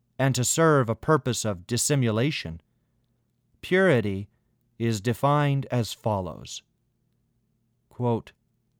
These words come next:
"To be pure is to be in order, to be faithful to nature. To be pure means being in harmony, at peace with men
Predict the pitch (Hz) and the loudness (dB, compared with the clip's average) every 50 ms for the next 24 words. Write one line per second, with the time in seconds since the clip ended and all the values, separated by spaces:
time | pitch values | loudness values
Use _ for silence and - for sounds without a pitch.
0 | _ _ _ _ _ _ _ - - 135 120 120 143 165 175 143 - - 185 175 | _ _ _ _ _ _ _ -2 0 0 2 4 4 4 4 2 0 0 2 2
1 | 170 165 160 156 156 139 139 113 - - 131 123 135 135 139 135 - - 120 120 | 4 4 4 2 2 0 -2 -2 -4 -4 -2 2 2 2 2 2 0 -2 -2 -2
2 | 101 98 90 82 - _ _ _ _ _ _ _ - - 135 139 131 - - 165 | -2 -4 -6 -8 -10 _ _ _ _ _ _ _ -6 0 0 2 0 2 2 2
3 | 165 151 139 - - 131 117 - - 117 113 120 123 120 - - - 85 78 - | 2 2 0 -2 -2 -2 -2 -2 -2 -2 0 0 0 -2 -2 -6 -10 -12 -12 -16
4 | _ _ _ _ _ _ _ _ _ _ - 131 143 143 135 - - 156 160 156 | _ _ _ _ _ _ _ _ _ _ -4 0 0 0 0 0 0 2 4 4
5 | 147 139 127 123 131 131 131 127 123 - - - _ _ _ _ _ - 139 139 | 4 4 4 4 2 2 2 2 0 -2 -4 -8 _ _ _ _ _ 0 2 2
6 | 147 147 143 139 135 127 117 104 120 127 127 120 113 104 98 90 82 - - _ | 2 0 -2 -2 0 0 0 0 0 2 2 2 0 -2 -4 -6 -8 -12 -16 _
7 | _ _ _ _ _ _ _ _ _ _ - 151 151 - _ - - 180 139 95 | _ _ _ _ _ _ _ _ _ _ -4 -4 -4 -4 _ -4 -4 -2 -2 -2
8 | - - - 117 107 - 123 131 127 110 90 82 80 | -4 -6 -6 -6 -4 -2 -2 -2 -2 -2 -4 -6 -10